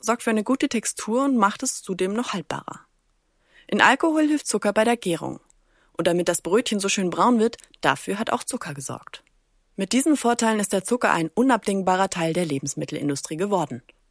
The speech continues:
Auch wenn uns das nicht besonders gut tut. Die Weltgesundheitsorganisation empfiehlt Erwachsenen täglich nicht mehr als fünfundzwanzig Gramm freien Zucker zu essen.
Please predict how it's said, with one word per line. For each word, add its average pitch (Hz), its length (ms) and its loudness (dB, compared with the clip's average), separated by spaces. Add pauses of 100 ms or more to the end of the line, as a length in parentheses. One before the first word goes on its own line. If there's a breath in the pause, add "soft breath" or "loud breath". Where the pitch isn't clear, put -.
(240)
Auch 151 360 -2
wenn 240 140 2
uns 247 160 0
das 247 240 2
nicht 220 240 -2
besonders 214 420 -4
gut - 160 -18
tut. - 280 -20 (960)
Die 202 80 0
Weltgesundheitsorganisation 226 1300 2
empfiehlt 208 280 -2
Erwachsenen 180 480 -4
täglich 180 460 -4
nicht 240 260 0
mehr 214 320 2
als - 180 -4
fünfundzwanzig 226 720 -2
Gramm 180 260 -6
freien 160 360 -4
Zucker - 280 -10
zu - 140 -8
essen. - 240 -8